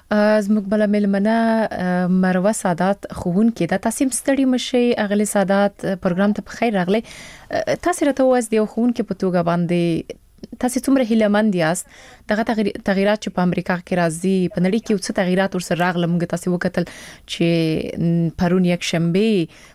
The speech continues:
په غزه کې، آم، اوربند وشو، ځینې زندانیان تبادله شو، په منځني ختیځ کې ورسره یو څه آرامي راغله او ژمنه یې کړې چې د اوکراین جګړه به هم ختموي.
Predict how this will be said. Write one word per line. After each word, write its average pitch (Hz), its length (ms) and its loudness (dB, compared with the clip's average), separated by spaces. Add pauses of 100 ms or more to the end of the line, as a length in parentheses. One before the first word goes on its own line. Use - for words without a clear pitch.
په 180 60 0
غزه 165 340 0
کې، 165 720 0
آم، 160 380 0 (300)
اوربند 185 480 2
وشو، 190 600 0 (440)
ځینې 175 200 2 (100)
زندانیان 180 400 2
تبادله 170 460 0
شو، 175 400 -2 (140)
په 208 60 4
منځني 220 320 2
ختیځ 233 340 -4
کې - 80 -2
ورسره 196 220 0
یو 185 80 4
څه - 140 -4
آرامي 180 360 0
راغله 170 340 0
او 165 140 0 (300)
ژمنه 180 300 2
یې 170 60 -2
کړې 185 160 0
چې - 60 -10
د - 40 -2
اوکراین 185 340 0
جګړه 170 260 0
به 175 100 0
هم 175 80 0
ختموي. 165 480 -2